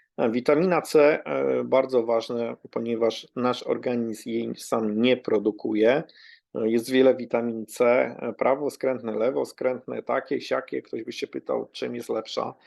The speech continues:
Ja stwierdzam, trzeba, e, użyć, poczuć, doświadczyć i mieć swoje zdanie, e, co się lubi. E,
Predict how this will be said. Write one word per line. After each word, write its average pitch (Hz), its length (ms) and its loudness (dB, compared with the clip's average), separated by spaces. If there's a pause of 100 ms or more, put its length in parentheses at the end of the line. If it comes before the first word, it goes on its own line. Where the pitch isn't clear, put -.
(420)
Ja 123 440 2
stwierdzam, 117 760 2
trzeba, 113 640 -2
e, 113 320 -2 (560)
użyć, 165 800 2 (1080)
poczuć, 120 640 2
doświadczyć 113 1080 -4
i 135 80 -4
mieć 123 220 -4
swoje 117 280 0
zdanie, 110 540 -2 (120)
e, 120 300 -8
co - 140 0
się - 180 -2
lubi. - 320 -2 (580)
E, 110 320 -6